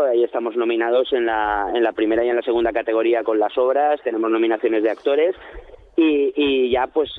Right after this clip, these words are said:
también ganas de, de, de, iba a decir, de, de poner ya el punto final al concurso de teatro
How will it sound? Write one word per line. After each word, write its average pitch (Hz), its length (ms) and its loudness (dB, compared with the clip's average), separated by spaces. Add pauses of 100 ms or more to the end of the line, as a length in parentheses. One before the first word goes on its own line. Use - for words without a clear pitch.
(120)
también 123 400 0
ganas 131 340 -2
de, 135 260 0
de, 107 480 2
de, 95 200 0 (680)
iba 139 180 2
a 139 40 2
decir, 143 280 0
de, 143 140 0
de 113 120 0
poner 107 300 -2
ya 117 120 2
el 117 80 -2
punto 120 260 -2
final 117 260 -2
al 117 160 0
concurso 117 440 -2
de 110 100 0
teatro 113 480 -2